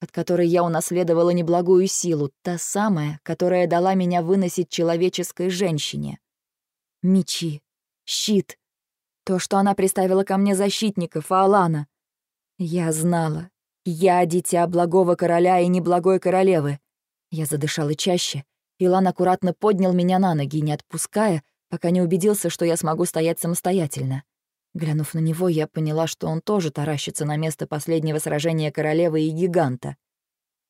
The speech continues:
«Лан?» Он сморгнул. «Она отдала за тебя жизнь». «Всё так. Думаю, она была моей матерью». Слова хрипло и невнятно слетели с онемевших губ.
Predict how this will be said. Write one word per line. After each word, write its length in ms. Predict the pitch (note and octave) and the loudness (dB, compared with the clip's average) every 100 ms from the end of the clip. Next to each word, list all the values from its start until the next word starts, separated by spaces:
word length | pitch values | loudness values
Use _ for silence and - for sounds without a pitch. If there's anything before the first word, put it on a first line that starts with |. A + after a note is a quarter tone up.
| - | -10
«Лан?» 400 | E3+ E3 F3 G3 _ _ _ _ _ _ | -6 -2 0 0 _ _ _ _ _ _
Он 120 | D3+ | -6
сморгнул. 560 | C#3+ E3 E3+ E3 D3 C3 _ _ _ _ _ _ _ _ - | -4 -2 0 0 0 -4 _ _ _ _ _ _ _ _ -8
«Она 340 | C#3+ D3 D3+ | -4 -2 -2
отдала 380 | D3 C3+ D3 C#3+ | -4 -4 -4 -4
за 120 | C#3+ | -6
тебя 300 | C#3 D3+ D3+ | -6 -6 -4
жизнь». 420 | C#3+ D3 C3+ C3 - _ _ _ _ _ _ _ | -4 -4 -6 -8 -10 _ _ _ _ _ _ _
«Всё 240 | - - D#3 | -10 -10 -8
так. 360 | - C#3+ - _ _ _ _ _ _ _ _ _ _ - | -12 -14 -16 _ _ _ _ _ _ _ _ _ _ -8
Думаю, 560 | E3+ E3+ F3 E3 E3+ | -6 -2 -2 -2 -2
она 400 | D#3+ E3 E3 D3+ D3 | -2 -2 -2 -4 -4
была 340 | D#3+ E3+ E3 | -2 0 0
моей 300 | D#3+ E3+ E3+ | -2 -2 -2
матерью». 580 | E3+ D#3+ - E3 E3 E3 _ _ _ _ _ _ _ _ | -2 -4 -6 -10 -10 -14 _ _ _ _ _ _ _ _
Слова 380 | - E3 F3 G3 | -4 0 2 2
хрипло 380 | G3 G#3+ G#3 F#3+ | 2 0 2 4
и 100 | F#3+ | 4
невнятно 520 | F#3+ F3+ G3+ G#3 F3 | 4 2 2 0 -4
слетели 440 | - E3+ E3+ F3+ | -2 0 2 0
с 120 | F3 | 0
онемевших 600 | F3 E3+ E3+ D#3+ - E3 | -2 0 0 -2 -4 -4
губ. 280 | D#3 D3+ - | -4 -6 -6